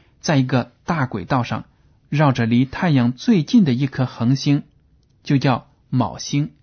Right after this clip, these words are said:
旋转。每转一周呢，需要几千年的时间。但是这个昴星，也就是离太阳最近的一颗恒星，又绕着不知名的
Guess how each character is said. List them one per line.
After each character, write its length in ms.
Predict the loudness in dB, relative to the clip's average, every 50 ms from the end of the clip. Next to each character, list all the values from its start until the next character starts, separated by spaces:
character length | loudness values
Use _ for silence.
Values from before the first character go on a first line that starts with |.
| _ _ _
旋 320 | -14 -10 -8 -8 -8 -6
转。 220 | -6 -6 -8 -8 _ _ _ _ _ _ _ _ _ _ _ _ _ _ _ _ _ _ _ _ _ _ -20 _ _ _ _
每 220 | 2 4 4 4
转 240 | 4 4 4 4 4
一 80 | 2
周 180 | 2 2 2 4
呢， 180 | 2 2 0 -4 _ _ _ _
需 220 | _ -10 -4 -2 -2
要 160 | -2 -2 -4
几 220 | -6 -6 -6 -6
千 260 | -6 -6 -4 0 0 2
年 160 | 2 0 -2
的 80 | -4
时 160 | -6 -8 -10 -10
间。 240 | -10 -10 -12 -12 -14 _ _ _ _ _ _ _ _ _ _ _ _ _ _ _ _ _ _ _ _ _ _ _ _ _ _
但 160 | 0 0 2
是 100 | 2 2
这 140 | 2 2 4
个 100 | 6 6
昴 300 | 6 6 6 4 4 2
星， 360 | 0 0 4 4 4 4 2 _ _ _ _ _ _ _ _ _ _ _ _ _ _ _ _ _ _ _ _ _ _ _ _ _ _
也 120 | 0 4
就 140 | 4 4 4
是 380 | 4 2 0 0 0 -2 -6 _ _ _ _
离 200 | 0 0 0 0
太 200 | 0 2 4 4
阳 180 | 4 4 2
最 240 | 2 2 4 4 4
近 160 | 4 4 4
的 80 | 4 4
一 140 | 2 0 0
颗 160 | -2 -2 -4
恒 240 | 0 2 2 2 2
星， 300 | 2 2 0 0 -2 _ _ _ _ _ _ _ _ _ _ _ _ _ _ _ _ _ _ _
又 200 | _ 2 4 4
绕 240 | 4 4 2 2 2
着 120 | 0 0 -2
不 140 | -2 -4
知 180 | -4 0 0 2
名 200 | 2 4 2 2
的 240 | 2 0 -4 -4